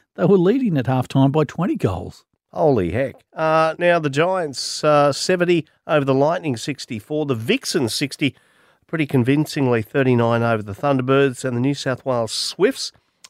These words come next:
Speaker 2: uh, they beat the Magpies. How terrible. Eighty-five fifty-six.
Speaker 1: Yeah, well, it may, <laughs> may be one of the last times we see the Magpies.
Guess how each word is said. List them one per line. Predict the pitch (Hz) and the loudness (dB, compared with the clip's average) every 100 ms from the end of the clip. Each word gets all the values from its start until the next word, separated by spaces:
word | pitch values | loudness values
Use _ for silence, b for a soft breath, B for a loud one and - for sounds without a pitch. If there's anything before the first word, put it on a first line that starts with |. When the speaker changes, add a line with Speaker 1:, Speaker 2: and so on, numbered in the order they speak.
| 131 | -2
Speaker 2:
uh, | 127 135 | 2 2
they | 127 120 | 0 -2
beat | 147 | -4
the | 131 | -2
Magpies. | 143 180 - 147 107 87 - - | 0 0 0 0 2 -4 -8 -12
How | 226 185 | -8 -6
terrible. | - 165 147 104 b b | 0 2 2 0 b b
Eighty-five | 160 151 135 147 143 | -2 -2 0 0 0
fifty-six. | 160 175 143 - - 135 | -4 -6 -10 -10 -16 -8
Speaker 1:
Yeah, | 131 135 | -4 -2
well, | 135 139 147 135 | 0 0 0 -2
it | 135 | -2
may, | 151 123 - | 0 0 -2
<laughs> | - | -6
may | 143 - | -6 -2
be | 170 151 | -2 0
one | 139 | -2
of | 147 | -2
the | 139 | 0
last | 139 143 135 | 0 0 -2
times | 156 143 | -4 -2
we | 175 | -4
see | 135 175 | -2 -2
the | 294 | 0
Magpies. | 147 131 131 127 120 | 0 0 0 -2 -4